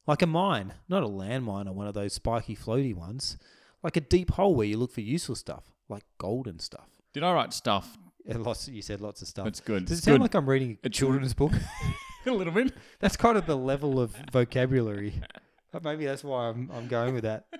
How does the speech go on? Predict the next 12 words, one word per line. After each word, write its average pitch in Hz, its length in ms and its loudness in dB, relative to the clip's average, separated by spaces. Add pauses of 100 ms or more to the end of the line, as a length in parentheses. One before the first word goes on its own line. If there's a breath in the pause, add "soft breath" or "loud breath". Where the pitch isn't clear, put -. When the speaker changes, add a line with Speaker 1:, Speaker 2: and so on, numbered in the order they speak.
(280)
Speaker 1:
<laughs> 143 560 4 (240)
Speaker 2:
Ah, 113 420 -4
Speaker 1:
Uh, - 40 -14 (140)
Speaker 2:
continue. 151 460 2
Speaker 1:
can 175 100 4
I 165 60 4
con-, 131 200 -2
all 117 120 0
right. 92 80 -4
Speaker 2:
Started 131 400 2
strongly. 127 460 -2 (100)
Speaker 1:
Okay. 95 280 -4